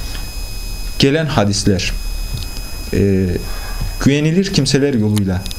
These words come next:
güvenilir raviler yoluyla gelen hadisleri kabul etme noktasında, e, Allah Azze ve Celle adil kimsenin getirdiği haberi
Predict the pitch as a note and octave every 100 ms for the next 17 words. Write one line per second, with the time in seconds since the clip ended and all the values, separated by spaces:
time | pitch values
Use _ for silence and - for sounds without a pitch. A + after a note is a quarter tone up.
0 | - - - - B2 C#3+ D#3+ F3 C3+ B2
1 | A#2+ A#2+ C3+ A#2+ G#2 G2+ F#2+ F2+ G#2+ C#3
2 | A#2+ G#2 - - - - - - - -
3 | - C#3 B2+ B2+ B2+ C#3 A#2 A2+ G2 -
4 | F#2+ - - - - - - - - -
5 | G#2 G#2 G#2 - - - - - - -
6 | - - - - - - E3 G3 E3+ C#3
7 | C3+ B2+ C#3 D#3+ B2 F3+ - - - -
8 | - - - - - - - - - -
9 | D3 F3 F3+ G3 - C#3+ A2+ A#2 G2 F#2+
10 | - - - - - - - D#3 D#3 D#3+
11 | B2 A2 G#2 E3+ D3 C#3+ A3+